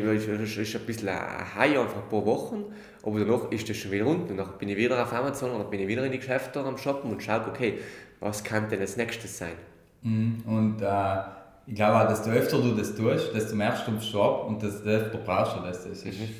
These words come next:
Speaker 2: äh, ja, ich glaube schon, das ist ja effektiver so, dass Konsum Suchtprobleme auch mit sich bringt.
Speaker 1: Gut, eher Riesensuchtprobleme. Ähm, ja,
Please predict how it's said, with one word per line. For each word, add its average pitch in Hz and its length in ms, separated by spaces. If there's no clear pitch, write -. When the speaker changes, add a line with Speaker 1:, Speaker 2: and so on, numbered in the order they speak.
Speaker 2:
äh, 95 380
ja, 98 320
ich - 60
glaube 98 200
schon, 110 340
das - 240
ist 110 180
ja 90 200
effektiver 98 520
so, 95 200
dass 87 180
Konsum 95 480
Suchtprobleme 92 1400
auch 90 60
mit 92 160
sich - 280
bringt. 87 280
Speaker 1:
Gut, 95 220
eher 82 280
Riesensuchtprobleme. 90 920
Ähm, 98 400
ja, 110 220